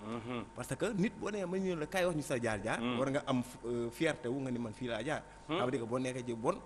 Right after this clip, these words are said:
Speaker 2: xalaatal ni ëllëg bul, bul, bul xa-, xalaatal nekk mag moo xam ne dañuy xa-, xaar ci yow dara.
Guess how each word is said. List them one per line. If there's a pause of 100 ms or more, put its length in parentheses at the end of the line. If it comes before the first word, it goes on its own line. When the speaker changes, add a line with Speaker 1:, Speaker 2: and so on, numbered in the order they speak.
(400)
Speaker 2:
xalaatal
ni
ëllëg (100)
bul,
bul,
bul
xa-, (140)
xalaatal
nekk
mag
moo
xam
ne
dañuy
xa-,
xaar
ci
yow
dara.